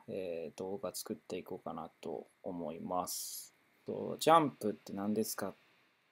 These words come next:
ていうのは、えー、フットサルの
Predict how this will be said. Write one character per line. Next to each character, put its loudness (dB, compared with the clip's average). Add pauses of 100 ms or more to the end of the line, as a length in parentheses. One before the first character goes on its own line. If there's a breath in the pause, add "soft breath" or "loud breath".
(260)
て -4
い -2
う -6
の -4
は、 10 (480)
え -2
ー、 -10
フ -12
ッ -20
ト 0
サ 12
ル 12
の 6